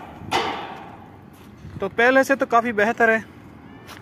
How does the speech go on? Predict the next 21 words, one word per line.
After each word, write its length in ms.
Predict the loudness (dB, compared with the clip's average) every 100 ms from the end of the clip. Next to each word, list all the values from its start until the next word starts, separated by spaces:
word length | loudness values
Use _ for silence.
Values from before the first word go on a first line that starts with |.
| -20 -20 -20 -20 -16 -4
चलिए, 240 | 0 2
और 280 | 2 2 2 -2 -20 -20 -20 -20 -20 -20 -18 -6
अभी 240 | -4 -4
जो 140 | 0 2
है 140 | 2
बचा 320 | 0 0 4
है 180 | 4 4
वो 280 | 2 2 2
मैं 180 | 0 -6
बता 220 | -4 -4
देता 220 | -6 -6
हूँ 100 | -6
आपको, 220 | -6 -6 -8
मैं 180 | -8 -8
कौन 200 | -8 -6
सा 340 | -2 -2 -2
सैंडपेपर 440 | -6 -8 -6 -6
यूज़ 200 | -6 -2
करने 180 | -2 -2
वाला 180 | -4 -6
हूँ। 100 | -10